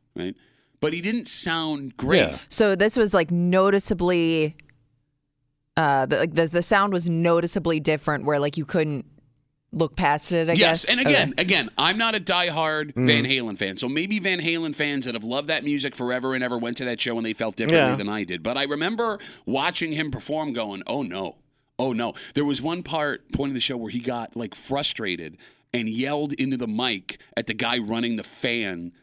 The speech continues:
Speaker 1: cursing at him. "It's getting, my vocals are getting too dry 'cause you're running the fan too," like, in the middle of a song.
Speaker 2: <laughs>
Speaker 1: It's like, whoa. He
Speaker 2: Yeah.
Speaker 1: also,
Speaker 3: But
Speaker 1: they also, this had to be part of the deal of him to tour with them again. The rest of the band took a break, and he did a ten-minute, like, acoustic set,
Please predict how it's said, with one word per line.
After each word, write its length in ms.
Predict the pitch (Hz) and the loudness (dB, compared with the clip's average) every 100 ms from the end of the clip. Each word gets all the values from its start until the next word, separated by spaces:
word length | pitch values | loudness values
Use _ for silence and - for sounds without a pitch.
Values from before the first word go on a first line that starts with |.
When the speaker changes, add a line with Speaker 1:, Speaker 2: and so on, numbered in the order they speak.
| _ _ _ _ _ | _ _ _ _ _
Speaker 1:
cursing 400 | - - 151 139 | 0 2 4 2
at 220 | 113 107 101 | 2 0 -2
him. 180 | 98 - _ | -4 -8 _
"It's 220 | - 175 | -2 0
getting, 220 | - 247 262 | 2 2 2
my 140 | 196 | 0
vocals 380 | 175 262 208 185 | 2 2 2 0
are 60 | |
getting 200 | 180 226 | 2 2
too 120 | 156 220 | 2 2
dry 220 | 226 247 | 4 4
'cause 160 | - 165 | 2 2
you're 100 | 196 | 4
running 220 | 247 220 | 4 2
the 80 | 175 | 2
fan 300 | 226 240 226 | 4 4 4
too," 140 | 170 | 2
like, 120 | 185 240 | 2 4
in 60 | |
the 60 | 277 | 4
middle 220 | 339 311 | 4 4
of 60 | 214 | 6
a 40 | |
song. 540 | - - 294 277 131 - - | 6 6 6 4 2 -4 -4
Speaker 2:
<laughs> 100 | 131 _ - 131 - - | -6 _ -4 -4 -4 -6
Speaker 1:
It's 80 | 147 | -4
like, 140 | 110 | -4
whoa. 440 | 120 320 320 143 - - - | 2 4 4 2 -6 -14 -6
He 120 | 180 262 | 4 8
Speaker 2:
Yeah. 120 | 254 | 10
Speaker 1:
also, 320 | 240 240 240 | 8 6 4
Speaker 3:
But 120 | 220 - - - | 2 2 -14 -4
Speaker 1:
they 120 | 156 | -2
also, 540 | 147 180 180 294 196 151 | 0 0 0 0 -2 -2
this 200 | 127 - | -2 0
had 180 | 143 | -2
to 40 | 147 | -2
be 80 | 147 | -4
part 220 | 131 123 | -2 -2
of 60 | 117 | -2
the 60 | |
deal 240 | 104 113 110 | -2 -2 -2
of 80 | |
him 100 | 117 | -2
to 80 | 107 | -4
tour 180 | - 113 | -2 -2
with 120 | 117 | -2
them 100 | 123 | -4
again. 300 | 120 127 139 - - - - | -4 -6 -8 -12 -20 -20 -6
The 80 | 98 | 0
rest 200 | 131 147 | 2 0
of 40 | |
the 60 | 143 | 0
band 220 | 139 131 | -2 -2
took 100 | 123 | -4
a 60 | |
break, 440 | 104 110 110 95 - | -4 -2 -2 -2 -6
and 120 | 101 | -6
he 120 | 101 | -4
did 140 | 107 113 | -4 -4
a 80 | |
ten-minute, 680 | 104 - 117 123 131 120 113 - | -4 -4 -4 -4 -4 -4 -4 -4
like, 200 | 98 - | -6 -6
acoustic 560 | - - 113 117 101 - | -10 -6 -4 -2 -2 0
set, 400 | - 110 101 | 0 0 -2